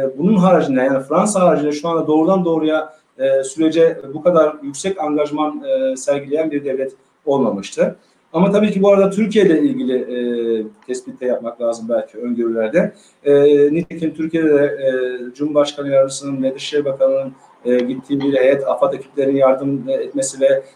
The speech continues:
e, Lübnan'a yap-, yönelik yapılan, e, hava desteği, hava, e, yolu üzerinden, e, destekler söz konusu, destek taahhütleri söz konusu oldu. Bu anlamda, e, Türkiye zaten dış politika ve güvenlik politikası açısından,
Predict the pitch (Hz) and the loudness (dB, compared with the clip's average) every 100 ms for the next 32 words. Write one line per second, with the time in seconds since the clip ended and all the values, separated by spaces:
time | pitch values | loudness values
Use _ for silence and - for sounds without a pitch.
0 | _ 123 120 120 139 143 139 135 123 131 | _ -8 -4 -2 -2 0 4 4 4 0
1 | 131 135 135 131 139 135 135 127 123 123 | -2 -2 -4 -6 -4 -4 -4 -6 -4 -4
2 | 123 120 135 147 143 - 127 123 - 123 | -4 0 4 4 2 -2 -4 -6 -4 -6
3 | 123 127 135 135 127 123 120 123 131 127 | -4 2 4 4 -2 -6 -4 -2 -4 -4
4 | 123 120 131 147 - _ _ 117 117 131 | -4 -2 0 -2 -6 _ _ -8 -6 -6
5 | 131 135 135 135 135 120 - 113 - 123 | -6 -8 0 2 2 -2 -10 -14 -12 -8
6 | 123 - - - 107 - 113 - 107 - | -6 -6 -6 0 0 0 -4 -6 -12 -14
7 | 104 98 98 101 143 180 - _ _ _ | -14 -10 -6 -4 -4 -4 -8 _ _ _
8 | 156 180 180 180 180 170 151 156 156 175 | 4 4 6 4 4 4 4 2 2 0
9 | 175 185 175 170 175 156 143 160 - 156 | 2 4 4 6 4 4 0 -4 -2 -4
10 | 151 - 147 143 143 147 151 - 143 - | -4 -6 -2 -2 -2 -2 -2 -4 -6 -8
11 | - 147 139 - 143 139 147 | -10 -8 -8 -6 -4 0 0